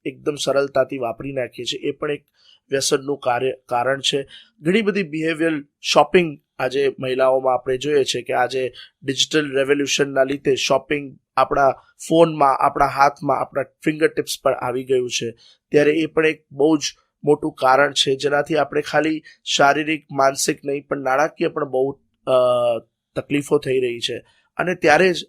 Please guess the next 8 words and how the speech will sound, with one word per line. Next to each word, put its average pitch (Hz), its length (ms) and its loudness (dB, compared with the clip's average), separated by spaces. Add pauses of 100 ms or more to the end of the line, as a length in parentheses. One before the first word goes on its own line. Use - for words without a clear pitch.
(140)
અમે 151 420 -4 (380)
આજે 143 220 2
આપણે 156 280 2
જે 156 140 -4
દોરમાં 147 440 2
જીવી 135 280 -4
રહ્યા 131 260 2
છીએ, 113 320 -6